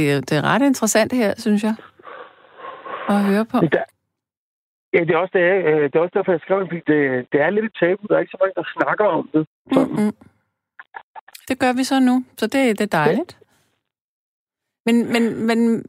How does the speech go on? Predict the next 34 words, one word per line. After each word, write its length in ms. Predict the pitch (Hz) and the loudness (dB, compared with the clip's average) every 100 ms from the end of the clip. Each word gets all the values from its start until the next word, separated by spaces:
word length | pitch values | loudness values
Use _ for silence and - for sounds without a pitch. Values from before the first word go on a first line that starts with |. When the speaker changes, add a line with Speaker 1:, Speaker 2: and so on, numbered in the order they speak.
| - | -4
Speaker 1:
altså, 220 | 220 220 | -2 2
nu 120 | 247 | 2
har 100 | 330 | 2
du 60 | 339 - 294 | 0 0 0
fundet 380 | 285 294 - | 2 -2 -2
en, 200 | 254 247 | -2 -2
en 120 | - 233 | -2 0
god 200 | 240 - | 0 0
tandlæge, 360 | 151 143 135 | -4 -4 -4
siger 180 | - - | -6 -6
du? 120 | - 139 _ _ _ _ _ _ _ 147 | -8 -10 _ _ _ _ _ _ _ -2
Speaker 2:
Ja, 80 | - - - | -2 -8 -4
men 160 | 147 | -2
det 60 | 165 | 0
er 40 | |
også 180 | 190 196 | 0 0
en 100 | 190 | -2
tandlæge, 240 | 175 185 180 | 0 0 0
der 80 | |
er 40 | 165 | 0
lidt 120 | 180 151 | -2 -2
yngre. 380 | 165 180 139 - | 0 0 -2 -4
Øh, 200 | 147 156 175 | -2 0 0
en, 80 | |
der 80 | 165 165 | -2 -2
faktisk 180 | 156 | -2
kun 160 | 165 170 | 0 0
er 180 | 151 135 | 0 0
et 80 | - | -2
par 60 | 143 | -2
år 200 | 156 143 | 0 0
ældre 180 | 143 | 0
end 80 | 151 | 0
mig, 220 | 131 143 | 0 -2